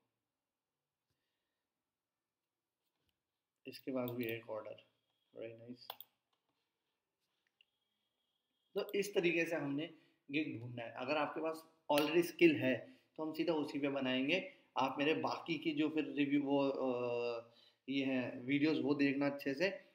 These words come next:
ये भी आप देखो, ऐसा नहीं कि अगर आपका स्किल है तो आप कहोगे, "यार, सीधा वही करना है।" हो सकता है यहाँ से आपको कोई चीज़ मिल जाए, जैसे मैं रिसर्च कर रहा हूँ, हो सकता है आपको कोई ऐसा keyword मिल जाए जिससे कि आपका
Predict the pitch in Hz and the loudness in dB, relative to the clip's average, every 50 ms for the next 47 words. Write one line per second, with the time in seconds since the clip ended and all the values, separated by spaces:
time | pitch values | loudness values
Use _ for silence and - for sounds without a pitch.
0 | _ _ _ - 156 160 175 180 180 185 202 202 190 190 185 151 160 156 - - | _ _ _ -2 6 10 10 10 10 10 6 6 6 6 4 4 2 0 2 2
1 | 185 196 - - - 135 143 - - 160 165 165 165 170 165 156 156 160 147 143 | 2 2 0 0 -2 -2 -2 -2 -2 -2 -2 -2 -2 0 0 0 2 0 0 0
2 | 151 156 - - - 147 143 139 - - 143 135 135 143 - 143 139 143 143 147 | -2 -6 -6 -4 -2 -2 0 0 -2 -2 -4 -4 -4 -6 -4 -2 -2 0 2 0
3 | 143 143 - 131 147 143 131 127 127 127 127 127 123 131 123 123 123 139 139 156 | 0 -2 -4 -4 -2 0 0 0 0 0 -2 -2 -2 -2 -4 -4 -4 -6 -4 -4
4 | 147 - - 165 151 139 139 139 - 156 143 - 156 147 143 151 147 - 147 147 | -6 -4 -2 0 0 0 0 -2 -4 -6 -8 -8 -10 -6 -4 -4 -4 -2 0 0
5 | 147 143 135 131 139 143 139 139 - 143 151 147 143 143 147 143 139 - - 135 | 2 2 2 2 0 0 -2 -2 -4 -4 -2 0 -2 0 0 -2 -2 0 -4 0
6 | 127 135 131 127 - - - - _ - - 135 139 147 139 - 160 151 143 135 | 0 2 0 0 -4 -12 -20 -20 _ -6 -4 -2 0 0 0 0 0 0 0 0
7 | - 151 151 156 147 139 139 - - - 147 139 135 139 139 135 127 127 127 135 | -2 -2 0 2 2 2 2 0 -6 -2 0 0 2 2 0 2 0 2 2 4
8 | 160 180 180 - - - - _ _ - 131 135 135 - 151 147 135 151 170 170 | 4 2 2 -2 -12 -20 -20 _ _ 2 2 2 2 4 0 0 0 0 0 -2
9 | - 135 135 - - 160 | -2 -4 -6 -4 -2 -4